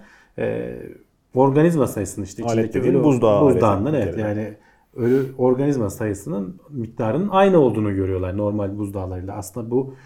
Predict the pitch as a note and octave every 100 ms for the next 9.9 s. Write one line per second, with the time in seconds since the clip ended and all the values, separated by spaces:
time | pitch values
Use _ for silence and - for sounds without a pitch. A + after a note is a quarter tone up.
0 | - _ - C3+ B2+ C#3+ A#2 C#3 C3+ A#2+
1 | C3+ C#3+ D#3 F3 D#3+ B2+ - C#3 F3+ E3
2 | D#3+ D3 D3+ D3+ D#3 B2+ - G#2+ A2+ A#2
3 | A2+ B2+ A#2 G#2+ G2 - G#2 G3+ - -
4 | - - _ _ - _ D#3+ D#3+ D#3+ G3+
5 | G3+ F3+ C3 A#2+ A2 B2+ A2 G#2+ G#2+ G2+
6 | G2+ F3 G3 G3+ G3+ F#3 F#3+ E3 E3 -
7 | F3+ D#3 C#3 D3+ D3 C#3 C#3 C3 - C3
8 | B2+ B2+ B2+ C3 B2+ A#2 A#2 B2 C3+ C3
9 | A#2+ A#2+ - C3 A#2 A#2 E3 G#3+